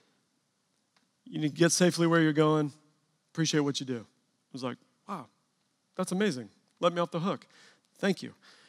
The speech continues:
Another time, I was driving to a funeral. That's kinda noble, right?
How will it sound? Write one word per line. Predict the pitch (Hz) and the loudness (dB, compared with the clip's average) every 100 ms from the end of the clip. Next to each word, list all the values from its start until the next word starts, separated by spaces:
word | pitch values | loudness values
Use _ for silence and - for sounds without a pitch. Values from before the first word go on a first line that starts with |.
| _ _ _ _ _ - | _ _ _ _ _ 4
Another | 196 392 269 | 8 10 8
time, | - 180 156 202 - - | 8 6 6 4 -2 2
I | 190 | 4
was | 185 | 6
driving | 156 202 214 | 10 10 10
to | 220 | 6
a | |
funeral. | - 269 285 147 117 _ _ _ _ _ _ | 6 2 2 0 -6 _ _ _ _ _ _
That's | 247 - | -2 4
kinda | 220 165 | 6 6
noble, | 151 156 156 208 202 | 6 6 6 4 4
right? | 165 190 | 6 6